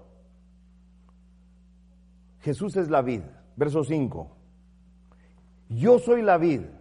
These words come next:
vosotros los pámpanos". El que no,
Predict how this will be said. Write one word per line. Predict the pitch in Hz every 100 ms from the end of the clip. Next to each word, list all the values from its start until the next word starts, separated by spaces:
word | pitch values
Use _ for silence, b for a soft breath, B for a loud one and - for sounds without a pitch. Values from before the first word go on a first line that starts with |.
| - - _ _ _ _ - - _
vosotros | 123 143 190 214 220 226 202 - - - - _ _ _ _ _ _ - - _ -
los | 135 156 139 -
pámpanos". | 156 139 123 101 95 85 80 b b b b
El | - 208 156
que | 190
no, | 185 220 269 277 220 -